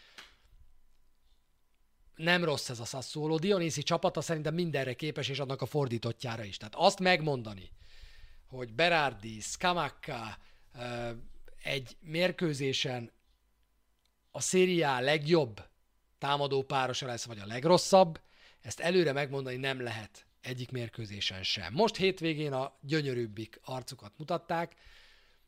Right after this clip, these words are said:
de simán benne van, hogy a Milán ellen majd kipukkadnak, meg az is benne van, hogy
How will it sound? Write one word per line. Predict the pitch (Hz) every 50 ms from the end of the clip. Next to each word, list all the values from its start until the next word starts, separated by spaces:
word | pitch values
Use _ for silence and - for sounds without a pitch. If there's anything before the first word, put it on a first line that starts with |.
| _
de | - 131 113 135 135 135 135 135 139 - _ _ _ _ _ _ _ _ _ _ _ _ _ _ _ _
simán | - - - 196 165 143 131
benne | 127 127 123 120 120
van, | 113 113
hogy | 113 113
a | 113
Milán | 120 123 120 113 113 113
ellen | 113 110 110 110
majd | 104 101 98 -
kipukkadnak, | - 214 208 - 233 180 - 190 180 147 165 151 127
meg | 165 160
az | 156 147 131
is | 127 113
benne | - 135 123 120 117 110
van, | 110 110 107
hogy | 107 120 123 117 113